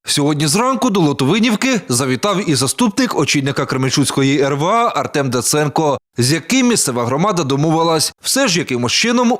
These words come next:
узаконити проживання у будинку за родиною військового.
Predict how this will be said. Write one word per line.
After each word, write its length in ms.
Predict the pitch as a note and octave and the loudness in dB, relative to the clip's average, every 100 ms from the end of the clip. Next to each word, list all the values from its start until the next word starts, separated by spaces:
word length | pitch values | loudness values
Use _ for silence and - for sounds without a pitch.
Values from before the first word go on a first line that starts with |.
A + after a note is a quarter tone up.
| - | 0
узаконити 640 | B3 B3 C#4 A#3 E3 C3 | 0 0 0 0 0 -2
проживання 520 | - B2 C3 C3 C3+ | -2 -2 0 0 0
у 140 | C#3 C3+ | 0 2
будинку 600 | C3+ D3 A#3+ A3+ C4 G#3+ A2 | 0 2 0 2 2 0 -2
за 180 | G#2+ | -2
родиною 480 | A#2 A2 E3 D#3 C3+ | 0 0 0 2 2
військового. 840 | A#2+ A2+ D3 C3+ C3 C#3 B2 G2+ | 0 0 0 0 2 2 0 -2